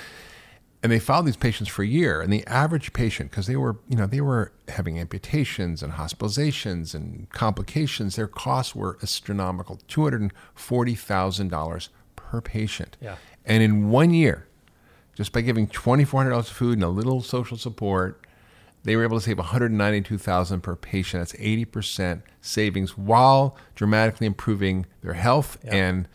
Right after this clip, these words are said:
Speaker 1: lowering their hemoglobin A one C, their average blood sugar, and getting them off medications.
Speaker 2: Yeah.
Speaker 1: And yet, this is not something that's paid for.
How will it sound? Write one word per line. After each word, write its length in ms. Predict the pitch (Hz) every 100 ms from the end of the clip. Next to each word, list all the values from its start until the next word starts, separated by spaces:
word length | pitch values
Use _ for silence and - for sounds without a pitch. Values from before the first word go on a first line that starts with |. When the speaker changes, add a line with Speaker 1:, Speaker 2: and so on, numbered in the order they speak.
| - -
Speaker 1:
lowering 260 | 107 101 98
their 80 |
hemoglobin 560 | 92 104 98 90 101 92
A 40 | 92
one 100 | 92
C, 180 | - 131
their 120 | 98
average 260 | 87 85
blood 200 | - 123
sugar, 420 | 123 135 131 135 127 - - -
and 140 | 95
getting 160 | 92 95
them 140 | 90
off 160 | 87 90
medications. 880 | 87 92 - 147 135 135 127 117 - -
Speaker 2:
Yeah. 140 | 113 92 _ _ _
Speaker 1:
And 160 | 120 120
yet, 400 | 120 113 - _ _ _
this 320 | 113 113 127
is 100 | 117
not 240 | 107 113 107
something 260 | - 95
that's 140 | 90 82
paid 300 | - 101 90
for. 340 | - - -